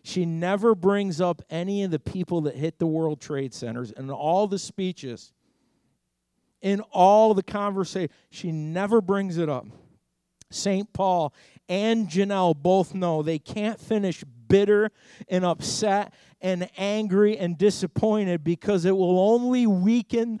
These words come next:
their future. Janelle says, "I was buried in the rubble and I didn't curse the people who did it. And I still don't today." And Paul said,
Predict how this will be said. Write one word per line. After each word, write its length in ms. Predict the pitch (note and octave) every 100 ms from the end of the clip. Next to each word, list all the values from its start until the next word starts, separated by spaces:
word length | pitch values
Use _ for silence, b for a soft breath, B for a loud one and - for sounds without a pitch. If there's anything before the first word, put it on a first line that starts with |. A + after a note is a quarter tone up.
| b
their 240 | - F#3 F#3
future. 680 | - A#3 A#3+ A3+ E3+ A2+ - _ _ _ _ _ _ _ _ _ _ _ _ _ _ _ _ _ _ _
Janelle 400 | F3+ A3+ B3+ B3+
says, 220 | - G3+
"I 160 | F#3 F#3+
was 180 | F#3+ C#3+
buried 480 | C3 A3+ A#3+ C4 B3
in 140 | A#3
the 80 | G#3
rubble 440 | F#3+ G3+ G3 G3+
and 100 | E3+
I 100 | E3
didn't 400 | D#3 F3+ A3 G#3+
curse 380 | - G#3 F#3+ -
the 100 | E3+
people 440 | - F#3+ E3 E3+
who 120 | D#3 D3
did 240 | D3 C3+
it. 180 | C3 - _ _ _ _ _ _ _
And 180 | F3 F#3
I 120 | E3
still 480 | D#3 - - A#3+ A#3+
don't 300 | G#3+ G#3+ A3+
today." 540 | - F#3+ E3 C#3 C3+ - _ B B B B B
And 220 | G#3 F#3
Paul 320 | - B3 C4
said, 400 | - A#3+ G#3 F3